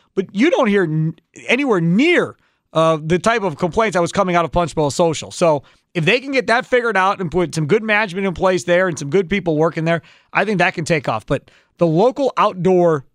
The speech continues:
music venue would be an idea. And now since Rami walked in here, you could not only use it for music, but you could use it for comedy shows too. Nice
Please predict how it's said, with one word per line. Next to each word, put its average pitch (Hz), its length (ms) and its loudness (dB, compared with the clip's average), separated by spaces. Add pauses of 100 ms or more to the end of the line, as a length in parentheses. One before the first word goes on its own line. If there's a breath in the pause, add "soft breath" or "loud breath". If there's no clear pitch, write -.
(100)
music 202 480 2
venue 143 400 0
would 175 160 0
be 180 120 0
an 165 60 -2
idea. 185 420 0
And 165 140 -2
now 190 180 2
since 151 200 -8
Rami 190 300 0
walked 156 320 0
in 151 100 -2
here, 160 260 0 (300 soft breath)
you 254 140 0
could 247 120 2
not 202 160 2
only 202 160 0
use 190 220 0
it 190 80 2
for 160 400 0 (320)
music, 208 380 2
but 165 120 -2
you 269 80 0
could 226 200 0
use 196 160 2
it 220 80 0
for 208 140 -10
comedy 233 360 0
shows 262 340 0
too. 339 360 0 (360 soft breath)
Nice 226 240 2